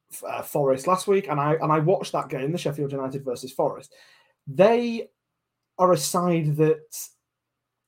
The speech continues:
<sighs> their only plan is to just lump the ball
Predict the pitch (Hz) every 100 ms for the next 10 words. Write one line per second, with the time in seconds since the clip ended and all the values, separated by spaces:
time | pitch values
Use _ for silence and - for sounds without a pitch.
0 | _ _ - - _ 151 165 175 180 196
1 | 165 - 180 156 131 135 143 143 147 147
2 | - - 143 139